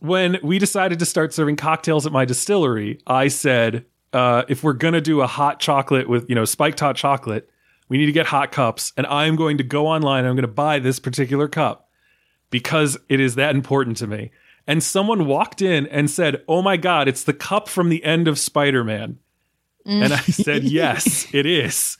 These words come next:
Speaker 1: And someone else said, "Oh, it's that cup they're always drinking from in How I Met Your Mother." And I said, "Yes, it is." And the reason that cup is so stuck with New York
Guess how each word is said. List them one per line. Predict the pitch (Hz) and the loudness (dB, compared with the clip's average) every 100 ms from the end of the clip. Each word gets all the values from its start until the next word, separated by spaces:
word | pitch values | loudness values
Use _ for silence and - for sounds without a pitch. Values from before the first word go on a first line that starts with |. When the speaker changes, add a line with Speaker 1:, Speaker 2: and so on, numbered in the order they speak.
| _ - - _ _ - | _ -20 -20 _ _ -4
Speaker 1:
And | 160 165 160 185 | 0 2 2 0
someone | - 202 220 208 | 0 -2 0 2
else | 214 285 - | 2 0 0
said, | 185 170 | 0 2
"Oh, | 285 | 0
it's | 269 - | -2 0
that | 233 - | -2 0
cup | 254 240 | -4 -2
they're | 240 | 0
always | 226 220 | 2 0
drinking | 180 240 214 | 0 -2 -2
from | 202 233 226 220 | -2 0 2 2
in | 208 | 0
How | 202 233 | 2 2
I | |
Met | 226 214 | 2 2
Your | 220 | 2
Mother." | 285 156 104 - _ _ | 2 0 -2 -10 _ _
And | 120 | -2
I | 139 | 0
said, | - 156 | 0 0
"Yes, | 180 180 185 | 0 0 0
it | |
is." | 208 147 113 - - _ _ _ | 2 0 -2 -10 -20 _ _ _
And | 143 175 | 0 2
the | |
reason | 170 233 240 247 | 4 2 2 0
that | 233 226 | 0 0
cup | 226 - | -2 0
is | 147 - | -2 -2
so | - 190 208 214 220 214 _ _ _ | 0 2 2 2 2 0 _ _ _
stuck | - - - - 226 - | -12 -6 -6 0 -2 0
with | 226 - | 0 2
New | 220 | 2
York | 208 240 165 117 - | 2 2 0 -2 -12